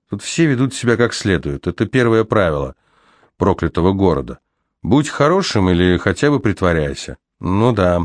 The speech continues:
примерно как в тюрьме, думаю, справлюсь". "Обязательно. Только если кто-то попытается съесть меня или выпить мою кровь, я заберу тебя с собой". "Джентльмен до мозга костей". Они сошли с одного эскалатора и вступили на другой.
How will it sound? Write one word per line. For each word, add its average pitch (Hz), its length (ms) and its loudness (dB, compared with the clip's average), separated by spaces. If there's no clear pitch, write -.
примерно 95 420 0
как 92 160 -4
в - 60 -16
тюрьме, 87 400 -2
думаю, 110 320 2
справлюсь". 78 640 -2
"Обязательно. 78 760 -2
Только 147 300 0
если 143 340 0
кто-то 127 340 -4
попытается 123 680 -2
съесть 131 580 -2
меня 101 380 2
или 95 140 2
выпить 104 360 -2
мою 101 220 2
кровь, 175 380 -2
я 92 160 2
заберу 107 340 0
тебя 117 300 -2
с - 40 -6
собой". 73 480 -2
"Джентльмен 95 960 2
до 92 100 2
мозга 90 380 0
костей". 80 600 -6
Они 127 240 2
сошли 131 400 0
с - 120 -6
одного 95 380 2
эскалатора 160 600 0
и 131 60 0
вступили 113 440 -4
на 117 180 2
другой. 95 480 0